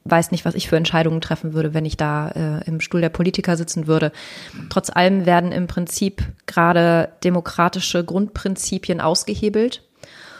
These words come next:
und, ähm, ich denke, es ist wichtig, das im Blick zu behalten,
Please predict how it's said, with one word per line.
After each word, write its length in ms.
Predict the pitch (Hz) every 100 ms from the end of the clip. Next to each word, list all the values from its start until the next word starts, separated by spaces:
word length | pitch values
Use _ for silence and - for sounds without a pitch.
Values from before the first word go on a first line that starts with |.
| - - _
und, 560 | 185 180 180 180 165 - -
ähm, 480 | 170 170 170 170 160 _ _
ich 220 | - 190 - _
denke, 240 | 185 185 190
es 160 | 180
ist 240 | 180 - 170
wichtig, 640 | 196 - 208 202 - - _ _
das 240 | 185 -
im 240 | - 185 170
Blick 240 | 196 -
zu 140 | -
behalten, 540 | 190 170 180 - 185